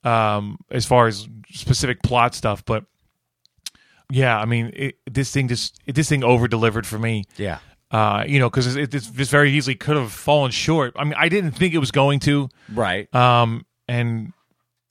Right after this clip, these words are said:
Speaker 1: I just say, you know, the, the director,
Speaker 2: Ryan.
Speaker 1: uh, Ryan Coogler.
Speaker 2: Yes.
Speaker 1: Um, who did Fruitvale Station, we said.
Speaker 2: Yes.
Speaker 1: Um, and he also co-wrote this too.
Speaker 2: Yeah, he did. Yeah.
Speaker 1: So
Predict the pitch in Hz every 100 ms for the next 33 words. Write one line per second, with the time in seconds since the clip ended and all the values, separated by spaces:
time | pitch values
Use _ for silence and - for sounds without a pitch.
0 | _ _ _ 131 143 139 123 131 123 110
1 | 120 113 110 117 117 127 131 - 101 95
2 | _ _ _ - 107 107 107 104 143 165
3 | 170 147 - 180 143 117 92 95 107 113
4 | 90 73 - _ - 117 110 107 127 120
5 | 135 117 151 160 143 139 127 131 123 120
6 | 107 101 110 101 98 - 104 78 - -
7 | 123 113 107 104 101 - _ _ _ -
8 | 127 147 170 185 160 135 123 - _ -
9 | - 180 233 147 104 - 98 - 175 110
10 | - - 170 107 87 127 123 76 _ _
11 | - 110 160 143 135 127 123